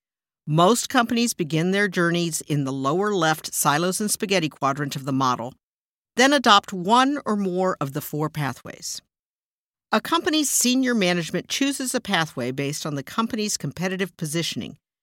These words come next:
in particular, the quality of the company's current customer experience and its efficiency relative to competitors. Companies trailing on customer experience need first to move up on the two-by-two,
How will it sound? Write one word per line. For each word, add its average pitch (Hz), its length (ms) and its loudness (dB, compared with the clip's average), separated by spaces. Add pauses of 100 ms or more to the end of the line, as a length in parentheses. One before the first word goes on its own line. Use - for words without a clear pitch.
(360)
in 294 200 2
particular, 208 640 -2
the 151 120 -6
quality 208 460 0
of 196 80 -2
the 175 80 -4
company's 165 480 -6
current 269 480 -4
customer 190 460 -4
experience 151 720 -4 (460)
and 233 120 6
its 254 200 2
efficiency 165 680 -2
relative 143 460 -2
to - 120 -10
competitors. 190 760 -6 (580)
Companies 220 480 0
trailing 262 640 0
on 190 140 2
customer 185 440 -4
experience 180 720 -6 (440)
need 208 280 2
first - 460 0
to 220 120 0
move 185 240 2 (140)
up 240 340 4
on 147 140 2
the 123 80 -4
two-by-two, 113 760 -8